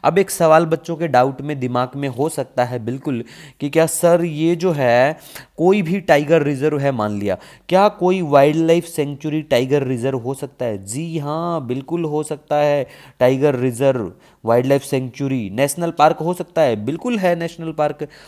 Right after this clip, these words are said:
हो सकता है टाइगर रिजर्व। तो इन चीज़ों का भी ऐसे शंका नहीं रखनी है। हाँ, जो भी आपका डाउट सजेशन हो, कुछ भी हो,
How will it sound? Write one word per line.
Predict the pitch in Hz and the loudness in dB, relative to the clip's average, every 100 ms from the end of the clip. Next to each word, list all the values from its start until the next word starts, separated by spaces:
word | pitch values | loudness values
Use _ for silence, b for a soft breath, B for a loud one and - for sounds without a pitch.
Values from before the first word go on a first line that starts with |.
| - | -4
हो | 135 | -2
सकता | 170 175 - | -2 -4 2
है | 160 151 | 2 4
टाइगर | 147 143 143 | 0 0 -2
रिजर्व। | 139 147 | -2 -4
तो | 147 151 | -4 -6
इन | 165 | -6
चीज़ों | 170 165 151 | -6 -8 -6
का | 151 | -6
भी | 156 165 | -4 -4
ऐसे | 156 151 | -4 -8
शंका | 151 135 139 | -10 -4 -4
नहीं | 139 | -2
रखनी | 131 139 147 | -6 -6 -6
है। | 175 B B - | -8 B B 2
हाँ, | 135 101 | 2 2
जो | 165 202 | 2 6
भी | 220 | 6
आपका | 196 196 | 6 6
डाउट | 156 180 | 6 4
सजेशन | 180 156 151 175 | 0 -8 -6 -6
हो, | 160 | -6
कुछ | 165 190 180 | -6 -8 -4
भी | 185 | -2
हो, | 190 | -2